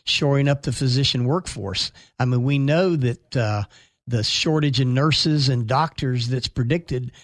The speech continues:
over the next five to ten years is pretty staggering.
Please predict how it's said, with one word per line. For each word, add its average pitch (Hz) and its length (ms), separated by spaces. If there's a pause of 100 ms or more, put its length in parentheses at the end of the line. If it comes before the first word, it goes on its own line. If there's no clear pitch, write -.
(140)
over 131 220
the 120 80
next 131 240
five 135 300
to 123 100
ten 131 280
years 147 420 (200)
is - 80
pretty 139 220
staggering. 143 580